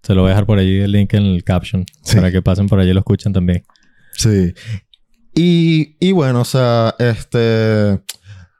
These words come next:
Speaker 2: por lo demás, sí, es algo, eh, esto es algo a lo que me quiero dedicar por, de por vida, pero igual yo tengo muchas otras, muchos otros hobbies. O sea, yo soy como muy, diría como ecléctico en cuanto a hobbies, porque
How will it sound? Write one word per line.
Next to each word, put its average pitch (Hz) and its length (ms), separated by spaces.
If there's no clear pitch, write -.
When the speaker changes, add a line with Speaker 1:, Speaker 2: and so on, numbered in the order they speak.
Speaker 2:
por 127 160
lo 127 100
demás, 139 260
sí, 143 100
es 110 160
algo, 117 340
eh, 110 140
esto 101 240
es 117 60
algo 127 140
a - 20
lo 139 100
que 135 60
me 117 100
quiero 101 200
dedicar 110 580
por, 120 320
de 123 140
por 98 160
vida, 147 300
pero 120 280
igual 110 320
yo 104 120
tengo 117 200
muchas 117 360
otras, 113 640
muchos 95 280
otros 104 260
hobbies. 107 520
O - 40
sea, 117 180
yo 98 120
soy 113 140
como 127 180
muy, 104 480
diría 107 240
como 117 180
ecléctico 92 640
en 113 80
cuanto 101 340
a 85 60
hobbies, 101 500
porque 95 840